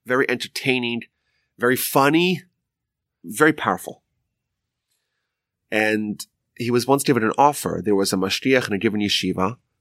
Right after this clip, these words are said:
who, for health reasons, was not able to perform his functions for several months, and they needed a replacement.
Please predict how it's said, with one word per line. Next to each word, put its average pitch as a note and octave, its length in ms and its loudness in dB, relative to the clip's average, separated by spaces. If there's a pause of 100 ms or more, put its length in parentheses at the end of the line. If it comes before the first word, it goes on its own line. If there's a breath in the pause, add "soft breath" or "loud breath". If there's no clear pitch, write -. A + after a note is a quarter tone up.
(140)
who, G2+ 420 2 (320)
for F#2+ 160 -4
health D3+ 320 2
reasons, A#2 720 2 (720)
was G2 240 -2
not A2+ 240 0
able G#2+ 220 -2
to - 120 -10
perform G#2+ 340 -4
his A2 120 -4
functions C#3+ 500 0
for - 120 -8
several G2 280 -2
months, E2+ 320 -6
and G2+ 140 -6
they A2 60 0
needed C3 360 2
a A2+ 80 8
replacement. - 680 0